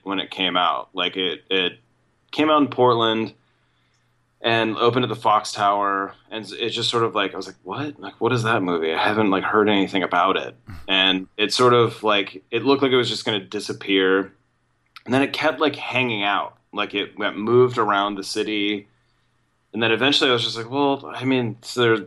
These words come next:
Speaker 1: there, there has to be something about it if it, like, didn't do well, but it still is, like, hanging in theaters."
Speaker 2: Mm-hmm.
Speaker 1: So eventually I just, I caught it on its, like, second run,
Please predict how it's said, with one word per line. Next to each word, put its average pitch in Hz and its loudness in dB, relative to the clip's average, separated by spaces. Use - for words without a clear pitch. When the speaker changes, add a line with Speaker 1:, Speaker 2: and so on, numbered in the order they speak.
Speaker 1:
there, 113 4
there - 0
has 127 0
to - -10
be 113 -4
something 110 -4
about 98 0
it 90 -6
if 90 -10
it, - -8
like, 90 -4
didn't 135 2
do 117 0
well, 104 2
but 104 0
it - -4
still 113 0
is, 95 -2
like, 87 0
hanging 104 -2
in 90 -2
theaters." 120 2
Speaker 2:
Mm-hmm. 117 -8
Speaker 1:
So 117 2
eventually 139 2
I 110 0
just, 107 -6
I 101 -6
caught 110 -2
it 101 -4
on 104 -4
its, 98 -6
like, 95 -4
second 120 -4
run, 101 -2